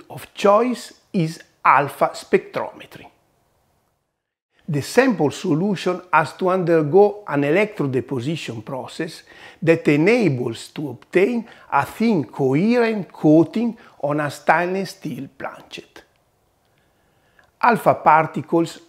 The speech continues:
are not self-absorbed in the layer and can be detected by a semiconductor detector under proper vacuum conditions.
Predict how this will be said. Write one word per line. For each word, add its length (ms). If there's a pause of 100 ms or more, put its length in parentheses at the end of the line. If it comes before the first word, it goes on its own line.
are 160
not 400
self-absorbed 1080 (220)
in 160
the 120
layer 480 (340)
and 220
can 220
be 140
detected 880 (180)
by 140
a 120
semiconductor 1120
detector 640 (400)
under 440
proper 580
vacuum 580
conditions. 920